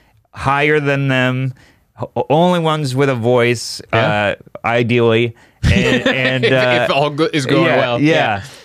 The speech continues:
Speaker 1: And, but then when you can do all that and then be like, "No, I'm just, I'm a human as well."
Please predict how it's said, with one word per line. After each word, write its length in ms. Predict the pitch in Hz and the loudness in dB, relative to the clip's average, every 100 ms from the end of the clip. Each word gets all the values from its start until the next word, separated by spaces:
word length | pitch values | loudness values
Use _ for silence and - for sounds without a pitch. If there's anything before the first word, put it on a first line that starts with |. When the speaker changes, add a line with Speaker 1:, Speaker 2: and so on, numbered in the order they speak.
| _ _ | _ _
Speaker 1:
And, 300 | 135 151 131 | -2 -2 0
but 180 | 147 135 | 0 0
then 160 | 156 151 | 0 0
when 120 | 156 | 0
you 100 | 147 | 0
can 200 | - 139 | 0 2
do 180 | 131 165 | 2 4
all 180 | 156 143 | 2 2
that 220 | 143 143 | 0 -2
and 180 | 117 123 | -2 0
then 160 | 131 127 | 0 0
be 100 | 131 | 0
like, 200 | 135 - | 0 -2
"No, 100 | 175 | -2
I'm 180 | 170 151 | -2 -2
just, 140 | 165 147 | -2 -2
I'm 160 | 151 | -2
a 40 | 143 | 0
human 260 | 147 139 | 0 0
as 80 | 120 | 0
well." 400 | 117 110 98 95 | 2 2 0 -2